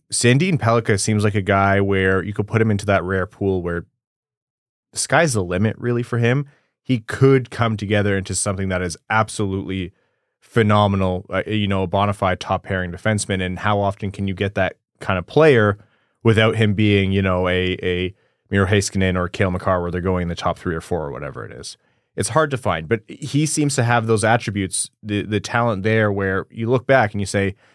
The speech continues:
"Yeah, we didn't take this guy because he's five ten, weighs like, what, a buck seventy-five, and that was a mistake because he's so talented." I also want to say five ten, one seventy-five is a perfectly fine weight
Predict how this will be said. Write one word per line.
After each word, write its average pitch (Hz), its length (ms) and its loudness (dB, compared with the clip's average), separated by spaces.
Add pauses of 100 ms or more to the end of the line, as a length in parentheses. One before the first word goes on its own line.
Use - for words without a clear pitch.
(120)
"Yeah, 131 200 4
we 131 100 6
didn't 127 180 2
take 113 160 0
this 104 160 -2
guy 98 160 2
because 92 240 -6
he's 95 160 0
five 98 300 2
ten, 90 380 -4 (300)
weighs 104 240 2
like, 92 160 -4
what, 90 240 -4
a 85 60 -8
buck 92 220 0
seventy-five, 98 720 0 (300)
and 104 160 4
that 98 80 4
was 92 160 0
a 95 40 -2
mistake 92 380 -2
because 87 280 -10
he's 85 120 -6
so 87 240 -2
talented." 65 580 -10 (480)
I 120 120 4
also 113 200 2
want 92 140 0
to - 60 -2
say 90 160 2
five 95 280 0
ten, 90 240 -4
one 85 140 -6
seventy-five 80 540 -6
is 110 60 -2
a 117 60 0
perfectly 80 560 -4
fine - 360 -14
weight - 220 -18